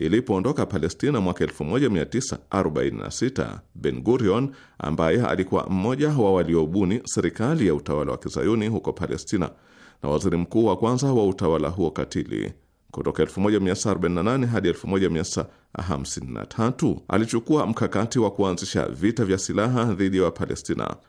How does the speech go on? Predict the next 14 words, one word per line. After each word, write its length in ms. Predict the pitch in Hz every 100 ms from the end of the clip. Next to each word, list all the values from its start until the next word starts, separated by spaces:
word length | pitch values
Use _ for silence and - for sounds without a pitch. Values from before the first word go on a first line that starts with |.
| -
ambao 400 | 65 78 85 78
ulijumuishwa 1040 | 104 98 95 95 92 110 - 64 62 62 - _ _
kwa 320 | 73 64 53
jina 280 | 76 104 92
maarufu 840 | 92 90 90 117 - 69 62 57 - _ _ -
la 400 | 73 65 50 50 _ _ - 67
Game 520 | 104 117 117 117 117 - _
au 500 | - 98 82 82 107 - _ _
kwa 140 | - 90
Kiebrania 880 | - 85 - 78 85 80 65 58 - - _ _ _
Gamel. 680 | 85 95 78 67 58 57 55 - _ _
Mpango 300 | 92 110 113
huu 440 | 131 170 139 135 120
si 440 | - 120 87 65